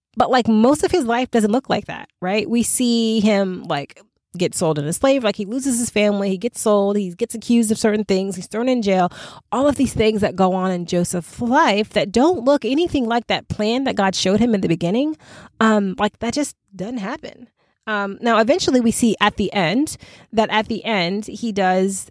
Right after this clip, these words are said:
in fact, live out the vision that God gave him, but the process of being restored to that original vision was not fun. Um,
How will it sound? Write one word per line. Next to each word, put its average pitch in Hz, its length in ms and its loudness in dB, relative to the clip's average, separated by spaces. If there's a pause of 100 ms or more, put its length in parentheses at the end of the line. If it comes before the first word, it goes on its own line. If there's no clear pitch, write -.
in 196 140 2
fact, 165 460 -2 (720)
live 214 260 2
out 160 420 0
the 208 80 -4
vision 190 340 0
that - 140 -10
God 160 380 -4 (380)
gave 277 260 0
him, 185 300 -4 (480)
but 262 240 0 (200)
the 214 260 2 (140)
process 339 540 0
of 226 180 -4
being 220 300 0
restored 208 560 -6
to 240 80 -6
that 208 160 2
original 190 400 0
vision 196 480 2
was 196 160 2
not 196 320 -2
fun. 170 500 -10 (340)
Um, 180 300 -2